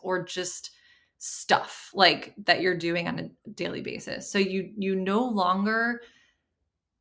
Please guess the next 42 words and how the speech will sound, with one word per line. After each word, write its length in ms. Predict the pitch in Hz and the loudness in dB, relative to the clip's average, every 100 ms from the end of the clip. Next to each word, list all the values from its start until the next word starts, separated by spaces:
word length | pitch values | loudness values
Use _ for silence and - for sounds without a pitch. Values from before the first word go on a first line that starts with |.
| _ _ - | _ _ -12
have 760 | - - 190 190 190 190 185 | -6 -2 8 10 12 10 6
sort 300 | 185 - 202 | -6 -4 0
of 60 | 185 | 4
that 280 | - 170 175 | 4 4 -2
blank 380 | 180 165 180 - | -2 0 0 -6
canvas 640 | - 180 175 202 214 214 | -8 -2 0 2 0 -2
that 180 | - - | -4 -4
you 100 | 180 | -2
were 140 | 175 | -2
working 480 | 165 170 170 180 185 | -2 -4 -4 -6 -6
from 600 | - 185 185 185 190 196 | -2 2 2 0 -4 -6
when 200 | 180 175 | -4 -4
you 140 | 170 | -2
were 160 | 165 170 | -2 -2
brand 340 | 165 165 170 | -2 -2 -2
new. 420 | 165 165 175 202 233 | 0 0 0 0 0
And 420 | - 175 170 - - - | 0 0 -2 -8 -6 4
that's, 420 | 170 170 - - _ | 4 4 -6 -10 _
that's 240 | - 170 - | -4 -2 0
a 60 | |
relief. 480 | 185 170 190 175 - | 0 2 2 2 0
But, 120 | 127 | -2
like, 220 | 180 185 - - - | 2 0 -2 -16 -2
I 80 | 202 | 2
think 220 | 220 214 | 2 2
sometimes 480 | 220 214 208 190 175 | 0 2 2 0 -2
we, 560 | 180 175 175 170 - _ - | 0 2 2 0 -6 _ -14
we 220 | 180 175 160 | -6 -6 -4
wish 300 | 165 175 175 | -2 0 -2
that 140 | 185 180 | -6 -6
we 100 | 170 | -2
had 200 | 165 165 | 0 0
a 60 | 160 | -2
blank 280 | 165 160 - | -6 -6 -8
canvas. 440 | 170 170 - - | -8 -6 -8 -12
Like, 100 | - | -10
if 100 | 160 | 2
I 80 | 190 | 4
could 120 | 285 | 4
just 240 | 262 226 - | 2 -2 0
start 300 | - 175 175 | 4 6 6
over, 600 | 160 170 - - - | 2 0 -2 -4 -4